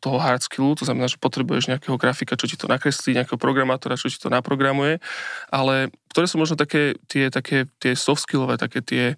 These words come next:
tie, e, jemné talenty, ktoré tí ľudia majú, charakterové, ktoré napríklad vyhľadávaš pri tých svojich projektoch, ktoré, ktoré, e, častokrát rozbieháš a kickstartuješ. Čo je pre teba, povedzme, taká, taká prvý, taká iskra, ktorú ty vidíš akože v tom človeku a to ti tam možno presvedčí, že,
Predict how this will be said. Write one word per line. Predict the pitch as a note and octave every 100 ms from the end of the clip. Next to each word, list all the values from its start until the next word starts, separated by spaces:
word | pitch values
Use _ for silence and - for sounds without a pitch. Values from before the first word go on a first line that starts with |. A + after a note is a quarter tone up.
| - - -
tie, | - B2+ B2 B2
e, | A#2+ C#3
jemné | D3 D3 E3 C3+
talenty, | A#2+ B2 B2 A#2+
ktoré | - B2+
tí | C3
ľudia | B2+ B2+
majú, | B2 B2 B2+ B2+ B2+
charakterové, | - C3+ C3 - B2+ B2
ktoré | - C3 B2+
napríklad | C3 C3+ - C3
vyhľadávaš | C#3+ C3+ C3 B2+
pri | - C3
tých | -
svojich | C#3+ C#3
projektoch, | - B2 B2 B2+
ktoré, | - B2+ B2 D3
ktoré, | - B2 B2+
e, | A#2 B2+ B2+ - -
častokrát | - - - B2 - - -
rozbieháš | C#3 C3 C3 C3+ B2+ B2
a |
kickstartuješ. | B2 - C3+ C3+ C#3+ D#3+ - - - - _
Čo | - E3
je |
pre | D#3
teba, | D#3 C#3+
povedzme, | - C#3+ D3 C3
taká, | C3+ C#3 C3 -
taká | C3 - C3+ -
prvý, | - D3+ B2+
taká | - C3+ C#3 -
iskra, | D3 - - -
ktorú | - B2 B2
ty | B2 B2+
vidíš | C3 B2 -
akože | A2+ C#3
v | -
tom | C3
človeku | - C3 C3 C3+
a | A#2+
to | C3
ti | -
tam | C3+ B2+
možno | C3
presvedčí, | B2+ B2 - -
že, | B2 B2